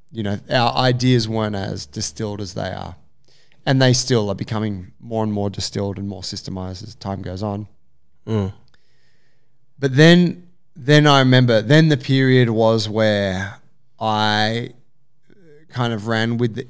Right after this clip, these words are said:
Speaker 1: the internship as a, um, as, I don't know, it became more of something that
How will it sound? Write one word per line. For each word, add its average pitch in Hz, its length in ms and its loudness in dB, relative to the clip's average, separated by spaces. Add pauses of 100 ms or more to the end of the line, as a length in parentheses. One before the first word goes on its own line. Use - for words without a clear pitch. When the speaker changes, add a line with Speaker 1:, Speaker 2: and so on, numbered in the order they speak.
(100)
Speaker 1:
the 110 420 -4
internship 123 800 -2 (880)
as 120 240 -2
a, 107 580 -4 (140)
um, 95 680 -6 (640)
as, 123 540 -4 (240)
I 151 80 -4
don't 160 120 -2
know, 113 300 0
it 151 120 -4
became 139 340 0
more 127 360 2
of 117 200 -2
something 143 340 -4
that 117 120 -4